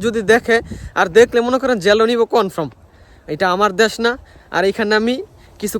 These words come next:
করতেও পারবো না। আমার দেশ হইতো তো আমি শান্তিতে উড়াইতে পারতাম। আর এখানে আপনার ড্রোন ক্যামেরা উড়াইলে এত সুন্দর লাগবো,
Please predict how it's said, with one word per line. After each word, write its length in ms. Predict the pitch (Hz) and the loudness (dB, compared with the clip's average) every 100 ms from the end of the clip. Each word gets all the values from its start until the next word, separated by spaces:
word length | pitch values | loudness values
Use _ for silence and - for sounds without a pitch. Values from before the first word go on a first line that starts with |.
| 233 | 2
করতেও 320 | 233 254 226 254 | 4 4 2 4
পারবো 200 | 247 254 277 | 2 2 0
না। 60 | 294 - - - - | -2 -8 -20 -8 -4
আমার 200 | 180 208 170 | 0 0 4
দেশ 100 | 208 208 | 2 2
হইতো 180 | 247 262 240 | 0 0 0
তো 40 | 226 | 0
আমি 100 | 202 240 | 0 0
শান্তিতে 420 | 226 226 214 254 370 _ - - 202 | 0 -2 0 0 0 _ -20 -10 0
উড়াইতে 300 | 233 233 240 214 | 4 4 2 0
পারতাম। 280 | 208 226 254 - - - - 196 | -2 -4 -8 -12 -20 -20 -6 -2
আর 80 | 226 | 0
এখানে 200 | 247 254 262 | 0 -2 -4
আপনার 160 | 269 202 | -4 -2
ড্রোন 160 | 220 226 | -2 -2
ক্যামেরা 260 | 240 262 269 294 | -2 0 2 6
উড়াইলে 320 | 294 277 190 151 - - - - 262 | 6 6 2 -2 -14 -20 -12 0 0
এত 240 | 294 - 285 262 | 0 0 2 2
সুন্দর 260 | 269 247 254 247 | 0 0 4 4
লাগবো, 220 | 226 185 | 4 0